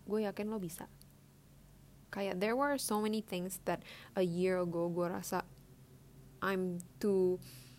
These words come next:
gue terlalu payah untuk melakukan hal itu. Banyak sekali hal-hal yang gue terlalu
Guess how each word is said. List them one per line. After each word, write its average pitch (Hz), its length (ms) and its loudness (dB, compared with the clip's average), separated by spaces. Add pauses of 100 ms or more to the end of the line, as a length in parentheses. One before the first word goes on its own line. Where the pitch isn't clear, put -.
(280)
gue 196 120 6
terlalu 180 280 2
payah 165 320 -2
untuk 180 200 -6
melakukan 165 280 -4
hal 151 80 -2
itu. 220 400 -2 (160)
Banyak 185 240 2
sekali 180 240 0
hal-hal 175 400 -2
yang 185 160 -4
gue 180 160 0
terlalu 160 400 -4